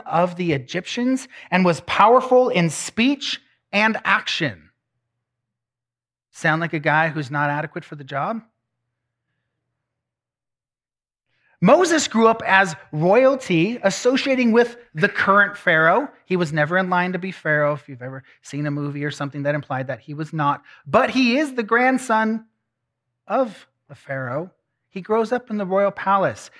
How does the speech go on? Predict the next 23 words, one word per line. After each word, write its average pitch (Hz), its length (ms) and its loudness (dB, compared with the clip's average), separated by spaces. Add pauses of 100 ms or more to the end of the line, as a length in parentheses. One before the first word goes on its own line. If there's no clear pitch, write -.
(120)
exposed 202 760 0 (180)
to 185 140 0
all 185 240 4
the, 190 180 2 (180)
the 180 80 4
leading 185 360 0
science, 180 720 -2 (180)
mathematics, 170 1040 -2 (760)
exploring 202 580 0
all 208 280 4
the 226 100 2
worldviews 202 580 0
from 185 140 -4
the 180 80 -4
surrounding 196 640 2
nations, 190 540 -2 (240)
trained 277 720 4
specifically 269 1000 -4 (160)
for 214 160 2
how 226 240 4
to 233 160 -2
lead 214 500 0 (220)
people, 240 560 0